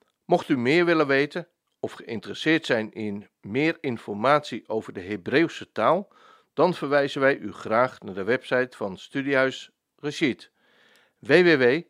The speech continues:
studiehuis reshit punt N L. U vindt daar alle benodigde informatie om op een heel toegankelijke manier kennis te maken met het Hebreeuws.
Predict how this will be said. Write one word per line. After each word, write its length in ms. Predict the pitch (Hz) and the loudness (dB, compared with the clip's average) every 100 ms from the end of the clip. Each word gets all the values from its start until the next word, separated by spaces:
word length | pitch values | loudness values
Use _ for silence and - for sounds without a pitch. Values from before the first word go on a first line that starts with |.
| _ | _
studiehuis 680 | - - 175 160 139 139 - | -8 -4 2 4 4 2 -6
reshit 480 | 151 165 160 - _ - | -4 -2 -2 -4 _ -8
punt 220 | 131 110 | -6 -4
N 180 | 113 101 | -2 -2
L. 240 | 90 - _ _ _ _ _ _ _ | -4 -10 _ _ _ _ _ _ _
U 100 | 202 | -2
vindt 240 | 214 190 | 2 2
daar 260 | 180 170 170 _ | 2 0 -2 _
alle 260 | 135 160 | 0 0
benodigde 520 | 135 127 139 135 - 127 | 0 2 2 0 -6 -10
informatie 760 | 113 - 95 101 113 - 156 _ _ _ | -10 -8 -4 -4 -4 -6 -14 _ _ _
om 120 | - 170 | 0 2
op 140 | - | 2
een 160 | 135 107 | -2 -4
heel 360 | 104 139 208 | 0 2 2
toegankelijke 680 | - 196 - 170 165 160 - | 0 -4 0 0 0 -6 -6
manier 360 | 147 113 107 135 - | -6 -4 -4 -6 -2
kennis 300 | 151 151 - | 0 0 -2
te 100 | 147 | -2
maken 460 | 107 107 - 143 _ _ | 0 0 -2 -8 _ _
met 120 | 151 | -14
het 140 | 160 156 | -10 -6
Hebreeuws. 640 | 151 101 98 90 - - | -4 -2 -2 -4 -12 -20